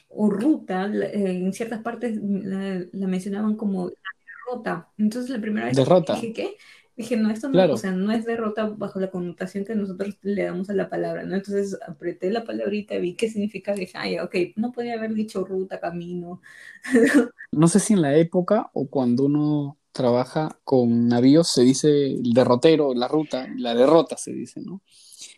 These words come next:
Speaker 2: Pero usa, utiliza muchas palabras,
Speaker 1: Mira,
Speaker 2: creo que son de
Speaker 1: creo
Speaker 2: la
Speaker 1: que,
Speaker 2: época.
Speaker 1: creo que le faltó de repente armar un glosario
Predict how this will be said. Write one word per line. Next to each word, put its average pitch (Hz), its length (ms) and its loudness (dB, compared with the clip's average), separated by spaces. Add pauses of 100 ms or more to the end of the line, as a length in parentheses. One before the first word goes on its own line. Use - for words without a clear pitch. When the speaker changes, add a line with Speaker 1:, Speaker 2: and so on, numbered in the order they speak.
Speaker 2:
Pero 143 280 6
usa, 180 300 2
utiliza 170 400 -2
muchas 202 300 -8
palabras, 175 380 0
Speaker 1:
Mira, - 20 0
Speaker 2:
creo 262 180 0
que 240 100 -4
son 156 140 -2
de 160 80 4
Speaker 1:
creo - 20 2
Speaker 2:
la 120 180 2
Speaker 1:
que, - 0 -
Speaker 2:
época. 139 260 -2
Speaker 1:
creo - 180 -10
que 294 80 -4
le 277 140 -4
faltó 214 420 -4
de 220 140 -2
repente 196 380 -6
armar 196 360 -6
un 208 180 -2
glosario 196 840 -4